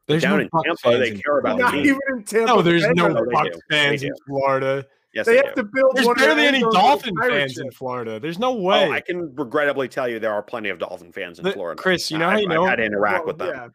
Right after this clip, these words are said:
Speaker 2: The
Speaker 1: And
Speaker 2: Buccaneers are the most selected team in Madden because everyone just moves them. There's no, there are no
Speaker 1: <laughs> No, that's
Speaker 2: Buccaneers
Speaker 1: the Jaguars. I've relocated the Jaguars to
Speaker 2: It's,
Speaker 1: London several <laughs> times.
Speaker 2: it's the
Speaker 3: And the
Speaker 2: Jaguars, the
Speaker 3: Redskins. Uh, the
Speaker 2: Buccaneers.
Speaker 3: football
Speaker 2: They're,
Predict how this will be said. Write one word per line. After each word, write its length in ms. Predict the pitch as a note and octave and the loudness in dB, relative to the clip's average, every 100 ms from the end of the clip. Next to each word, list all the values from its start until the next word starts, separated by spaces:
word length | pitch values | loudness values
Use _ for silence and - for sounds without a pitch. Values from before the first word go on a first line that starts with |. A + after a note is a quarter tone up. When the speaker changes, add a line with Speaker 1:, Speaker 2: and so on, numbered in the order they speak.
| _ | _
Speaker 2:
The 60 | E3 | -8
Speaker 1:
And 60 | C#3+ | -2
Speaker 2:
Buccaneers 680 | F3+ G3+ A3 G#3+ G3+ F3+ - - | -2 0 -2 0 0 -6 -16 -6
are 100 | D#3 | -6
the 100 | D3+ | -4
most 280 | D#3 D#3+ - | -4 -4 -6
selected 420 | D3+ C3+ - D3 | -8 -8 -8 -12
team 160 | C#3 C3+ | -12 -12
in 100 | G#2+ | -10
Madden 360 | G#2 A2+ C3 | -8 -8 -10
because 220 | B2 A2+ | -12 -12
everyone 320 | A2 B2 B2+ A2+ | -12 -10 -10 -12
just 120 | A2 | -12
moves 320 | G#2+ G#2+ F2+ | -8 -8 -10
them. 200 | - G#2 | -14 -14
There's 320 | F#2+ C#3 C3+ C3 | -4 -4 -4 -2
no, 460 | C3+ C#3 D#3 E3 - - - | 2 4 4 2 -4 -10 0
there 180 | E3 F#3 | 4 4
are 40 | |
no 160 | E3 F#3 | 4 4
Speaker 1:
<laughs> 60 | F#3 | 4
No, 120 | C#3+ C3+ | 4 4
that's 180 | E3 | 2
Speaker 2:
Buccaneers 20 | F3+ | -2
Speaker 1:
the 80 | |
Jaguars. 380 | A#2+ B2+ A#2+ B2 | 0 0 0 0
I've 140 | B2 E3 | -2 0
relocated 520 | F#3 F#3+ E3 E3 D3+ | 0 2 0 0 0
the 60 | B2+ | 0
Jaguars 580 | C3 B2+ A#2 G#2+ G#2 - | -2 0 -2 -2 -4 -8
to 80 | |
Speaker 2:
It's, 60 | A2 | -6
Speaker 1:
London 360 | A2+ G#2 F#2+ - | -6 -6 -10 -8
several 320 | A#2 G#2+ A2 | -8 -6 -8
<laughs> 20 | |
times. 220 | - C3 F3 | -12 -14 -8
Speaker 2:
it's 200 | D3+ D3+ | -8 -4
the 80 | |
Speaker 3:
And 60 | F3+ | -2
the 20 | |
Speaker 2:
Jaguars, 560 | D#3+ E3 F#3 G3+ G3+ F#3 | 2 2 2 0 0 -2
the 100 | D3+ | -6
Speaker 3:
Redskins. 200 | D3+ D3+ | -4 -2
Uh, 200 | E3+ E3 | -2 -2
the 20 | |
Speaker 2:
Buccaneers. 220 | D3+ D#3 - _ | -6 -12 -16 _
Speaker 3:
football 80 | |
Speaker 2:
They're, 80 | F3+ | -4